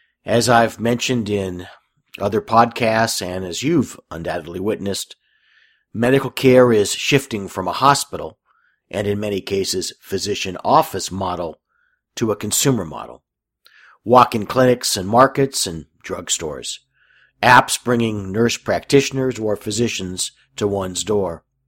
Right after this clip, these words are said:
iPhones as diagnostic equipment. Yet many medical group governing documents and physician-owned facility agreements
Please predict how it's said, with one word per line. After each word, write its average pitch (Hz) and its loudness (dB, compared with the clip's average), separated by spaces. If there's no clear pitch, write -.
iPhones 107 6
as 87 -4
diagnostic 104 -2
equipment. - -6
Yet 151 2
many 196 -2
medical 151 2
group 127 4
governing 139 4
documents 110 0
and 98 -4
physician-owned 113 2
facility 104 0
agreements 101 0